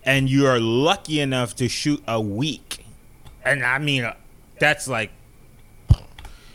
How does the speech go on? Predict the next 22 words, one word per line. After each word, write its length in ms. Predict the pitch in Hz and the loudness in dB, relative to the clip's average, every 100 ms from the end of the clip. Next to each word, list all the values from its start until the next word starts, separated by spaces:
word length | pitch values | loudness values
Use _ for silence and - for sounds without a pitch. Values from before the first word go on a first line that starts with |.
| - - | -12 -2
you're 100 | 190 | 0
making 220 | 233 185 | 2 0
a 60 | |
thousand 540 | 127 - 147 170 160 143 | -2 0 0 2 -2 -2
dollars, 280 | 135 135 165 | 0 2 2
you're 80 | 190 | 0
making, 400 | 202 185 156 - | 0 -4 -8 -6
you're 120 | 160 | -6
making 340 | 165 - 139 | -6 -8 -10
a 60 | 123 | -6
thousand 380 | - 156 196 202 | 0 2 2 0
dollars 280 | 185 185 | -2 -2
for 140 | - 185 | -6 -6
the 120 | 175 | -6
day, 440 | 143 147 143 139 - | -4 -4 -2 -4 -8
three 260 | 143 175 | -8 -8
thousand 440 | 180 147 139 156 151 | -4 -2 -2 -2 -6
something 320 | 156 139 139 | -6 -6 -6
dollars 320 | 131 123 123 | -4 -4 -6
for 140 | - 110 | -8 -8
the 80 | |
week. 400 | 104 104 87 - | -8 -8 -12 -16